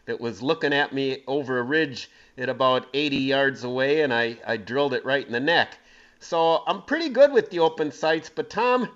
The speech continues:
I made the cardinal mistake. I yanked the trigger. I, I walked down into the marsh. I load up.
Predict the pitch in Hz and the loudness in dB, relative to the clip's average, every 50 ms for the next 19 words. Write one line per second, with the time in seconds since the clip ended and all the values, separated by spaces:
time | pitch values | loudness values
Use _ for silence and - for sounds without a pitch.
0 | - - - - - _ - 143 165 175 202 208 214 175 160 - - - - 196 | -14 -20 -20 -20 -20 _ -6 -6 -2 0 0 0 0 -2 -6 -8 -6 -2 0 0
1 | 226 240 220 226 220 202 190 180 165 - - - - 180 165 139 110 - - - | 0 2 2 2 0 0 0 -4 -6 -8 -8 -6 -2 0 2 2 0 -2 -10 -20
2 | - _ _ - - 143 143 147 131 143 170 190 208 214 202 208 - - - - | -20 _ _ -2 0 0 0 -2 -2 0 2 2 4 2 0 -2 -8 -20 -14 -8
3 | 135 180 180 135 - - - 196 175 139 131 120 113 120 123 127 123 - - - | -4 -4 -4 -4 -4 -4 -2 -2 0 0 0 2 4 4 2 2 0 -6 -14 -20
4 | - _ - 131 139 135 147 185 247 247 - - 233 233 240 233 220 220 214 220 | -18 _ -6 -4 0 4 6 6 6 4 2 2 2 4 4 4 4 2 2 0
5 | - 220 208 208 180 147 131 123 131 160 - - - - _ _ - - _ _ | -4 -2 -2 2 4 4 4 4 2 0 -4 -6 -14 -16 _ _ -20 -20 _ _
6 | _ _ - 123 135 139 147 180 214 247 262 220 170 165 196 190 | _ _ -2 -2 0 2 4 4 4 6 6 6 6 4 4 2